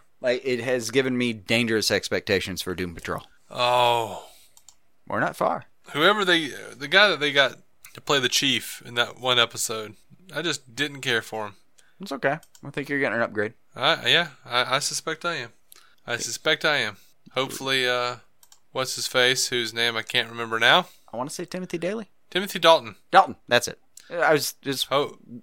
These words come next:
Speaker 1: the, the one movie Bond.
Speaker 2: <laughs> Yeah. Hopefully he won't, like, uh, you know, ham up the, the scenery, chew the scenery like this dude did. Like
Speaker 1: Nah.
Speaker 2: he was some kinda mad scientist, which I guess he was a mad scientist, but,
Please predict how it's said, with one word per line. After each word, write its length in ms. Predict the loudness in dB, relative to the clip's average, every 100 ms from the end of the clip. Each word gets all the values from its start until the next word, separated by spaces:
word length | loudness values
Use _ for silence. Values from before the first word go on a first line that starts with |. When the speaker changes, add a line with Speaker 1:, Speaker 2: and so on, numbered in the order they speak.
| -8
Speaker 1:
the, 320 | 0 0 0
the 140 | -2 2
one 180 | 2
movie 200 | 2 0
Bond. 300 | 0 0 0 -10 _ -20 _ -18
Speaker 2:
<laughs> 80 | -10 -6 -4 2 4
Yeah. 200 | 6 4 2 -18 -20 -20 -10
Hopefully 380 | -8 -4 0
he 100 | 2 4
won't, 320 | 4 4 4
like, 380 | 4 6 2 0
uh, 300 | 2 2 0
you 120 | -4
know, 220 | -6 -8 -12 _
ham 520 | -20 -14 -6 -2 0 2
up 300 | 2 0 -2
the, 400 | 2 2 2 -6
the 160 | -10 -6
scenery, 640 | -2 -2 0 0 0 -2 -6 _
chew 280 | -6 -4 -2
the 100 | -2
scenery 440 | -2 -2 -2 -2 -2
like 180 | -2
this 180 | -2 -6
dude 260 | -6 -8 -6
did. 280 | -6 -8 -12 _
Like 140 | -14 -8
Speaker 1:
Nah. 100 | -8
Speaker 2:
he 60 |
was 100 | -8
some 140 | -10 -4
kinda 380 | -2 -2 -4 -10 _ -20 -20 -20 _
mad 360 | 0 6 8 8
scientist, 680 | 4 6 6 4 -2 -10 -10
which 140 | 2 4
I 60 | 6
guess 180 | 6
he 80 | 6
was 220 | 4 4
a 40 | 6
mad 200 | 6 6
scientist, 540 | 4 2 0 -6 -8
but, 180 | -8 -10